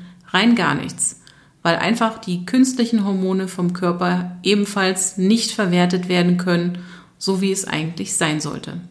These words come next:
Doch dazu kommen wir an anderer Stelle nochmal ausführlicher.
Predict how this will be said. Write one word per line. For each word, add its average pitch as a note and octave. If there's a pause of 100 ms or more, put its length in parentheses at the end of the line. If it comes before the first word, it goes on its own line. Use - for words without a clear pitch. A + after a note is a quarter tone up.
(520)
Doch G#3+
dazu A#3
kommen G#3
wir F#3+
an E3+
anderer E3+
Stelle F3
nochmal F#3
ausführlicher. E3+